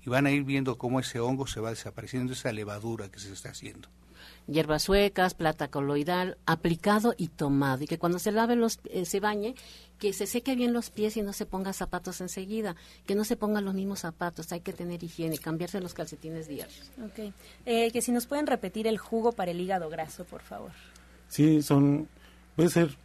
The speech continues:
Speaker 4: berros o verdolagas, cualquiera de las dos. Yo les recomiendo verdolagas. Toronja, también puede ser media manzana y una cucharada de avena.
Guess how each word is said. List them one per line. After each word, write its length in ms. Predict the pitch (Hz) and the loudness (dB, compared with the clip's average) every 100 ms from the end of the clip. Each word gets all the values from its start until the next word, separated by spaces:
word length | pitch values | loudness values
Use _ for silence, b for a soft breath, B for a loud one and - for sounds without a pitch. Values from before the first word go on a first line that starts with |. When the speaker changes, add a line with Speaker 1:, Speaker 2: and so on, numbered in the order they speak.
| - | -6
Speaker 4:
berros 560 | 113 123 151 175 160 - - | 2 6 6 6 0 -2 0
o 120 | 127 | 4
verdolagas, 920 | 117 107 104 107 120 87 80 - - - | 4 4 2 4 2 0 -6 -14 -16 -4
cualquiera 340 | 92 - 151 | -2 6 8
de 60 | 123 | 8
las 180 | 98 95 | 6 0
dos. 160 | 120 | 0
Yo 80 | 151 | 2
les 120 | 165 | 2
recomiendo 520 | 131 - 113 135 135 | 0 -2 4 6 6
verdolagas. 680 | 101 92 87 85 104 98 - - b b b b - | 4 0 -2 -2 -2 -4 -8 -20 b b b b -2
Toronja, 640 | - 95 120 156 - 180 170 - B B B - | 2 6 6 6 4 0 0 -8 B B B -4
también 280 | 98 120 120 | 0 2 0
puede 300 | 123 127 123 | 2 2 4
ser 240 | 123 127 - - - | 0 -2 -6 -18 -4
media 280 | 117 131 135 | 6 8 8
manzana 640 | 117 90 95 - 156 185 185 - - b b b b | 6 2 0 2 4 2 -2 -8 -20 b b b b
y 100 | - | 4
una 160 | 127 147 | 6 6
cucharada 460 | 139 - 113 120 113 | 4 -2 2 4 4
de 60 | |
avena. 380 | 92 92 92 90 | 2 0 -4 -8